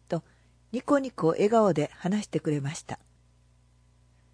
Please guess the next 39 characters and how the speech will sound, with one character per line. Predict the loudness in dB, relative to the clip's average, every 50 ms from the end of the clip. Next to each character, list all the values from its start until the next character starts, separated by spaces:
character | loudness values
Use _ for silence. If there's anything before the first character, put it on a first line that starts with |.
| _ _ _ _ _ _ _ _ _ _ _ _ _ _ _ _ _ _ _ _ 4
子 | 6 6
育 | 6 6 2 2 2 2
て | 4 6 6 6
学 | 6 4 4 2 -2
習 | -2 0 0 0 2
セ | 2 0 -2
ン | -2 -2
タ | -4 -4 -4 -2 -2 -4 -6 -8 _ -10
ー | -4
十 | 0 2 2 2
二 | 0 0 0
月 | 0 0 0 -2 -6 -4
の | -2 -2
予 | -2 -2 -2
定。 | -4 -2 -2 -2 -2 -2 -6 -10 _ _ _ _ _ _ _ _ _ _ _ _ _ _ _ _ _ _ _ _ _ _ _ _ _ _
セ | 0 4 4 4
ン | 4 2
タ | 0 2 4 4 4
ー |
名、 | 4 2 0 0 -2 -4 -8 _ _ _ _ _ _ _ _ -2
行 | 6 8 10 10 10 8
事、 | 4 0 -2 -4 -4 -4 -6 _ _ _ _ _ _ _
開 | 0 2 2 2
催 | 2 0 0 2 2 2 2 0
日、 | 0 0 -2 -2 -2 _ _ _ _ 0
電 | 2 2 2 4
話 | 2 2 4
番 | 6 6 6 4 4
号 | 2 2 2
の | 2 0 -2
順 | 0 -2 -2 -2 -2
に | -4 -6 -6 -4
お | -6 -4
知 | -4 -2 -4
ら | -4 -4
せ | -4 -6
し | -6 -6 -6 -6
ま | -6 -6
す。 | -8 -10 -18 -20